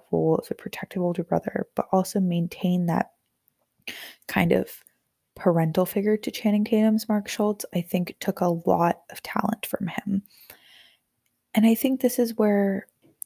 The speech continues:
his ability to be a nurturing, caring person really shines through, and like both Steve Carell and Channing Tatum throughout this film,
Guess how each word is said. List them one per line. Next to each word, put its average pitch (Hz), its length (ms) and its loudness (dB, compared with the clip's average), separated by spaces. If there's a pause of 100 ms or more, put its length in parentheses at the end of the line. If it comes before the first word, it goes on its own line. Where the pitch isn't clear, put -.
(200)
his 208 420 6
ability 180 720 4
to - 120 -2
be 175 280 -2
a 180 80 0
nurturing, 165 760 -2 (100)
caring 165 640 -2
person - 500 -4
really 170 320 0
shines 170 500 -4
through, 175 500 2 (1500)
and 190 220 6
like 226 580 4
both 180 300 4 (100)
Steve - 420 -2
Carell 165 640 0
and 165 300 0
Channing 165 320 -2
Tatum 165 340 2
throughout 175 380 -2
this - 160 -8
film, 160 400 -2